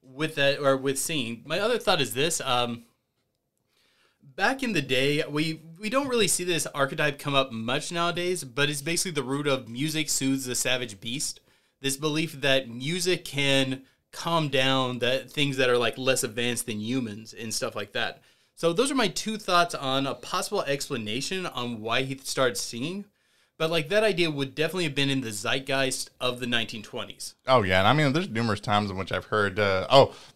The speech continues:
Speaker 2: that I, that I heard, uh, that it, when we did, uh, stuff on Shadow, people that just singing, like, drives them away.
Speaker 1: Mm-hmm.
Speaker 2: But here's the song that he was actually singing. "If you leave us alone, we'll leave you alone, and we'll all go home in the morning." So that was actually the, the phrase that he just repeats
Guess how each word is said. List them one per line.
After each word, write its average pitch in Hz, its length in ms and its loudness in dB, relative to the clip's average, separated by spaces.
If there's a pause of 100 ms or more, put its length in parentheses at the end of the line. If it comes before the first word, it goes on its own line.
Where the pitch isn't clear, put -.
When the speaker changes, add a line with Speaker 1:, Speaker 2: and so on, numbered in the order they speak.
Speaker 2:
that - 140 -2
I, 110 120 2
that 107 180 0
I 104 120 10
heard, 104 380 4
uh, 95 280 4
that 101 100 -2
it, - 100 -8
when 107 280 0
we 107 80 2
did, 101 160 2
uh, 101 120 0
stuff 107 220 0
on 101 100 -4
Shadow, 101 280 -2
people - 240 -8
that 104 120 0
just - 240 2
singing, 101 400 2
like, 104 160 2
drives 95 460 -4
them 98 120 -8
away. 95 400 -10 (160)
Speaker 1:
Mm-hmm. 135 240 -8 (220)
Speaker 2:
But 127 120 6
here's 180 180 10
the 170 100 6
song 113 360 8
that 104 100 4
he 101 60 2
was 98 100 0
actually 95 320 0
singing. 95 380 -6 (340)
"If 113 140 4
you 113 120 2
leave 147 220 2
us - 140 -2
alone, 113 520 2
we'll 117 160 0
leave 113 240 2
you 107 220 2
alone, 92 400 4
and 98 100 -2
we'll 98 140 0
all 104 220 10
go 107 200 8
home 98 240 2
in 95 120 -2
the 87 40 -4
morning." 87 540 -4 (840)
So 107 180 -4
that 120 160 4
was 135 80 0
actually 135 300 4
the, 113 160 0
the 104 180 2
phrase 113 320 4
that 107 100 6
he 104 80 6
just - 220 -4
repeats - 340 -6